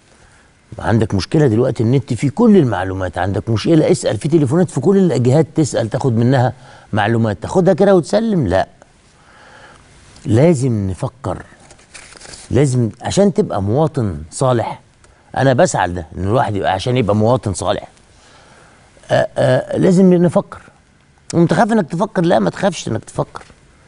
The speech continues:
لأنك أنت لو بقيت مواطن صالح وفكرت، يقوم المواطن الصالح مين اللي يتولاه؟ الرئيس، رئيس الوزراء، الملوك، الأمراء؟ لا،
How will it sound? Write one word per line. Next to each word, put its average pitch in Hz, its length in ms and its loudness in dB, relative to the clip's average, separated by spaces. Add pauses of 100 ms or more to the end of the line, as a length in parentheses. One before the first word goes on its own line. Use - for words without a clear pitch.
(460)
لأنك 117 280 2 (340)
أنت 151 220 0
لو 120 180 2
بقيت 127 300 0
مواطن 131 440 2
صالح 98 600 -2 (1160)
وفكرت، 139 760 -2 (1300)
يقوم 165 140 4
المواطن 190 380 4
الصالح 190 460 0
مين 208 280 4
اللي 156 260 4
يتولاه؟ 113 640 0 (560)
الرئيس، 143 760 0
رئيس 156 280 -2
الوزراء، 202 500 4 (680)
الملوك، 160 420 2 (320)
الأمراء؟ 151 580 4
لا، 170 260 2